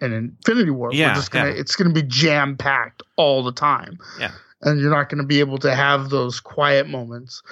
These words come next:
Speaker 1: Like the battle scene with Cap and Tony at the very end, that is, that's a huge thing. And it's visually very stunning,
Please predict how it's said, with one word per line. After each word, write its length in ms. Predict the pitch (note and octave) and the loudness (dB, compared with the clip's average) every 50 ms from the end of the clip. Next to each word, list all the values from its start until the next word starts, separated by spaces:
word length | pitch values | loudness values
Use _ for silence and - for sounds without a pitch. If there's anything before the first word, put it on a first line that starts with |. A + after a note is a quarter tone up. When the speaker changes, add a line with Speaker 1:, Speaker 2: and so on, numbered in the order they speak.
| - - - | -18 -4 0
Speaker 1:
Like 160 | G3+ G3+ F3 | 0 0 2
the 100 | G#3+ G3+ | 0 0
battle 400 | D#3+ D3 E3 D#3+ E3+ F3+ F#3 F#3 | 0 2 2 2 4 2 2 0
scene 500 | F3+ - - F#3 E3+ D#3+ D3+ D3 C#3 C3+ _ | -2 -6 -8 -8 -8 -8 -8 -12 -14 -16 _
with 240 | - D#3 D3+ - _ | -10 -10 -10 -10 _
Cap 340 | - E3 D3+ D3 D3 - D#3 | -6 -2 -2 -2 -2 -4 -8
and 160 | C#3 C#3 C3+ | -12 -10 -12
Tony 520 | - D3+ C#3 C#3 D3 D#3 F3 G3+ A3 G#3 _ - - _ - | -10 -8 -8 -6 -4 -4 -2 -2 -4 -6 _ -18 -20 _ -12
at 100 | - C#3+ | -12 -4
the 80 | - D#3+ | -2 -2
very 400 | C#3 D3+ D3 D3+ D3+ D3 C#3+ C#3+ | 2 4 4 4 4 4 2 2
end, 320 | C#3 D3 E3+ G#3+ B3+ - _ _ - - - - _ _ - | 2 2 2 0 -2 -8 _ _ -20 -20 -20 -20 _ _ -2
that 220 | - F#3 A3+ C4+ C#4+ | 2 2 4 4 4
is, 320 | C4+ A#3+ G#3 - - - _ _ _ _ _ _ _ _ _ _ _ _ _ _ _ _ - E3+ - _ _ _ _ _ _ _ _ _ _ _ _ _ _ - | 2 0 0 -4 -8 -12 _ _ _ _ _ _ _ _ _ _ _ _ _ _ _ _ -20 -20 -20 _ _ _ _ _ _ _ _ _ _ _ _ _ _ -8
that's 340 | F#3+ F3 G3 A3 A3 - | 0 2 2 2 2 2
a 60 | B3 A3 | 0 0
huge 1000 | - - - - - - - A3 A#3 A#3+ A#3+ A#3+ A#3 A3 G#3+ F#3 F3 - - - | 0 -4 -14 -20 -20 -14 -8 -4 0 2 2 4 2 2 0 -2 -4 -4 -6 -4
thing. 440 | - - A3+ A3+ G3 D3 C3 - - | 0 2 2 2 2 0 -2 -6 -2
And 160 | - E3 F3 | 0 2 4
it's 260 | F3+ F3 E3+ E3+ - - | 4 2 2 -2 -8 -8
visually 600 | D#3 C#3+ C#3 D#3+ G3 G3+ G3 A#3+ A#3 A3+ A3 F#3+ | -8 -6 0 0 2 2 4 2 4 4 2 4
very 300 | G3+ F3+ E3+ D#3+ D3 C3 | 2 2 2 2 0 -2
stunning, 520 | - - B2+ A#2+ A2+ A2+ A#2 A#2+ C3 B2 | -4 -6 -6 -6 -6 -6 -6 -6 -8 -8